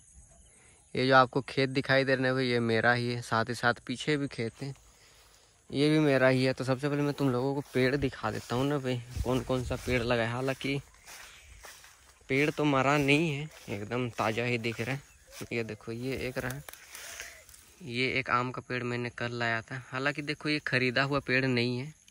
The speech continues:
वही क्या बोलते हैं, खा के गमला में मैंने रख दिया था, तो वही हो गया है। इधर भी एक है, दिख नहीं रहा है, मतलब, पहचान में नहीं आ रहा है, छोटा छोटा है। और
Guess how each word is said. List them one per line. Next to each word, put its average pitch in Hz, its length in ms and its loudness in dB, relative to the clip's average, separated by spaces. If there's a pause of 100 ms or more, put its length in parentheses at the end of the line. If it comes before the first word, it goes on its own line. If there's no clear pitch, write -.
(160)
वही 113 320 -8 (460)
क्या 117 120 -4
बोलते 113 300 -4
हैं, 117 120 -4
खा 123 280 2
के 147 220 -8 (840)
गमला 123 300 0
में 143 100 0
मैंने 139 200 -2
रख 135 180 -2
दिया 127 260 -4
था, 127 120 -8
तो 120 180 -10
वही 120 260 -8 (360)
हो 113 120 -2
गया 110 200 -6
है। 131 180 -8 (1120)
इधर 117 360 -8
भी 120 200 -6
एक 117 300 -8
है, 123 180 -10 (1500)
दिख 127 280 -14
नहीं 123 280 -12
रहा 113 140 -16
है, 113 260 -14
मतलब, 127 280 -12
पहचान 135 460 -8
में 143 140 -6
नहीं 127 260 -6
आ 113 100 -6
रहा 120 100 -10
है, 123 60 -12
छोटा 113 300 -12
छोटा - 280 -14
है। 120 120 -10 (1500)
और 139 260 -8